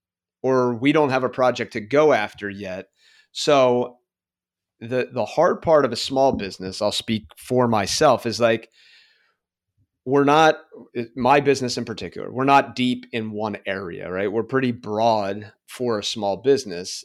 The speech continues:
So I can't say everything in my elevator pitch.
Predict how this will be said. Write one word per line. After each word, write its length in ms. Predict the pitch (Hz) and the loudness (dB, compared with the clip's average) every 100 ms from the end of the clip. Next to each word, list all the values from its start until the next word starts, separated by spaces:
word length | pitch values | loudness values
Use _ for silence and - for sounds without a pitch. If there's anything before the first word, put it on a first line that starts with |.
| _ | _
So 580 | - - 123 113 107 110 - | -14 0 2 4 2 -2 -2
I 80 | 110 | -4
can't 580 | - 151 165 - - - _ _ _ _ _ _ _ | -2 -2 -2 -4 -12 -20 _ _ _ _ _ _ _
say 560 | - - 139 127 120 - | -6 0 2 2 0 0
everything 680 | 120 113 107 98 104 95 92 | -2 0 -4 -6 -8 -10 -10
in 100 | 104 | -10
my 200 | 101 95 - | -6 -6 -6
elevator 460 | 90 87 85 87 | -8 -8 -12 -12
pitch. 500 | - - - - - | -14 -16 -14 -14 -16